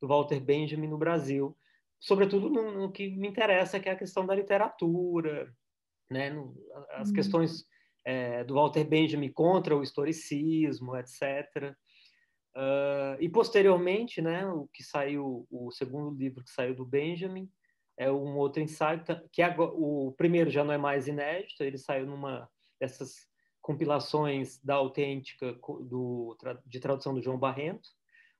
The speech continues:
Speaker 1: né? E o segundo, ele ainda continua inédito, ele, ele tem, ele é traduzido em algumas teses, dissertações, mas não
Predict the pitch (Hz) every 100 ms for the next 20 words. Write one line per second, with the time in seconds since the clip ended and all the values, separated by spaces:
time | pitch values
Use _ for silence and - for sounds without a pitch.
0 | _ 123 143 190 _ _ _ _ _ _
1 | 147 156 165 165 165 165 165 156 156 -
2 | _ 135 - 180 165 196 254 190 143 -
3 | 156 170 185 185 170 170 170 170 160 165
4 | 214 - 165 156 139 - _ _ - 143
5 | 135 - 196 185 175 185 214 220 202 165
6 | 151 180 160 160 151 - 143 156 175 147
7 | 135 - 139 151 - 170 160 160 147 165
8 | 190 180 151